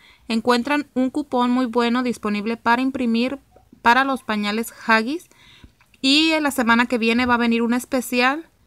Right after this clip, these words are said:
para los pañales, entonces ese pa-, ese cupón de C V S ustedes lo pueden combinar con los cupones manufactureros,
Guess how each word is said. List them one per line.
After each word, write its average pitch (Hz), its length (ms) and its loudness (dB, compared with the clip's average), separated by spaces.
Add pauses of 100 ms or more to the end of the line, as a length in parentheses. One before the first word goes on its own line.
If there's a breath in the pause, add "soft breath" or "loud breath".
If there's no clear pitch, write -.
(360)
para 269 200 4
los 302 160 0
pañales, 226 560 0
entonces 233 720 -2
ese 247 240 -2
pa-, 262 160 -2
ese 254 260 -4
cupón 254 440 0
de 269 160 2
C 254 260 -2
V 262 360 0
S - 160 -12
ustedes 240 360 0
lo 254 140 -2
pueden 240 300 0
combinar 214 540 -4
con 240 200 -2
los 269 120 -4
cupones 240 400 -2
manufactureros, 240 960 -2